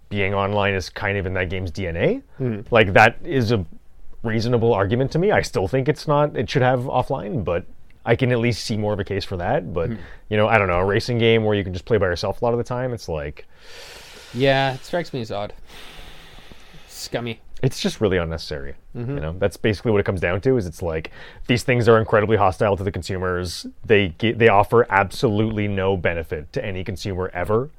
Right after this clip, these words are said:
Speaker 2: Right.
Speaker 1: You know, the companies will try and tell you it's like, the benefit is that, you know, we, we control the servers, you know, we have, like, uh, anti-piracy, blah, blah, blah on our servers, you know, like, anti-cheating stuff. But ultimately, at the end of the day, there's no benefit to the consumers.
Speaker 2: No.
Speaker 1: Like, um,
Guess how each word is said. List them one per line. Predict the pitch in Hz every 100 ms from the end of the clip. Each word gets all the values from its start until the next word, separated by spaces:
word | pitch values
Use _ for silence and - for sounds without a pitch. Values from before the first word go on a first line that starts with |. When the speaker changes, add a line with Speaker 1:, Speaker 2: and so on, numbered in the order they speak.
| - -
Speaker 2:
Right. | - 98 -
Speaker 1:
You | 139
know, | 123
the | 110
companies | 135 131 131
will | 110
try | 120 127
and | 113
tell | 117 110
you | 110
it's | 104
like, | 113 85
the | 104
benefit | 98 98 107 98
is | 90
that, | 87 87
you | 107
know, | 87
we, | 87 85 87 - -
we | 127
control | 127 104 131 123
the | 110
servers, | 117 107 110 107 113 104
you | 113
know, | 98
we | 98 98
have, | 101 104
like, | 98 87 85
uh, | 82 73 76 73 - - - - -
anti-piracy, | 131 120 113 120 113 110 117
blah, | 110
blah, | 107
blah | 110 110 113
on | 107
our |
servers, | 98 113 104 107 98
you |
know, | 101 101
like, | 98 95
anti-cheating | 120 117 110 - 123 113
stuff. | 104 113 101 98 -
But | 113 - -
ultimately, | 139 123 127 117 107
at | 107
the | 110
end | 101
of |
the | 95
day, | 90 87 85 80 73 - -
there's | 135 123
no | 95 82
benefit | 80 73 -
to | -
the |
consumers. | - - 160 135 - - -
Speaker 2:
No. | -
Speaker 1:
Like, | - - - - -
um, | -